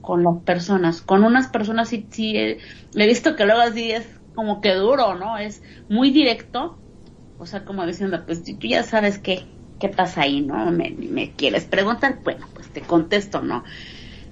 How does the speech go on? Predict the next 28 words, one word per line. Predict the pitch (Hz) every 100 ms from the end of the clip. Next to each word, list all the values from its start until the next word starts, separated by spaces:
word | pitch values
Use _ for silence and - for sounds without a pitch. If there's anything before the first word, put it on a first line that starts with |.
| -
¿Qué, | - 285 294
qué | - 311
les | 330 302
recomiendo? | 294 - 220 214 214 220 220 208 202 - - - - - -
Sobre | - 254 269
todo | 302 320
que | 294
caigan | - 262 269 262
co-, | - -
que | 240
estén | 233 277 262
con | 269
una | 262 262
persona | - 208 202 233 214 208 233 - - - - -
humana, | 190 202 208 202 180 165 - - - - - -
una | 226 226
persona | 202 180 220 214
que | 214
en | 196
verdad | 190 190
les | 196 196 196
vaya, | 190 185 185
este, | 190 170 - - 165 - - - - - - - - - - -
a, | 180 180 175
a | 180 175 170 - -
ayudar | 180 185 196 208
a | 208 -
construir, | 185 170 - 196 170 175